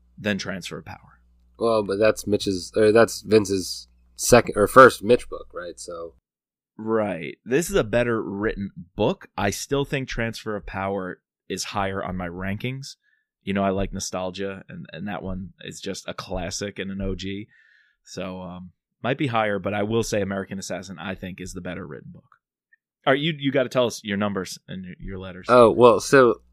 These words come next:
Speaker 2: I'm sticking, I'm, I'm a stickler for rules. So we set up this, the situation. So I have to give it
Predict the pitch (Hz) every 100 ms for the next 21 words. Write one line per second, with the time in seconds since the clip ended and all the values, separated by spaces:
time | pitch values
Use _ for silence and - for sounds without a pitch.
0 | _ - 127 - - 151 131 95 110 113
1 | 117 123 - 127 127 104 95 92 87 101
2 | 101 117 123 123 113 - - - 95 -
3 | 98 - 92 92 - 87 95 98 98 131
4 | 135 107 107 104 95